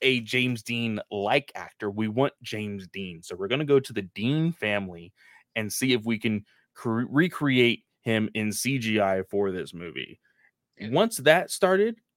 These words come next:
Speaker 1: once that conversation started, I said, "It's gonna happen all over the place." I said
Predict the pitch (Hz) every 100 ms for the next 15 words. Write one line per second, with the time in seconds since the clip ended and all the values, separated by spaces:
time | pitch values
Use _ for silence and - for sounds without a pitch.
0 | 123 165 214 208 208 202 196 202 196 165
1 | 185 208 196 - 123 117 123 110 135 147
2 | - 139 127 117 113 113 113 113 _ _
3 | - 98 104 101 95 - - - - -
4 | _ - - 120 123 - 131 127 120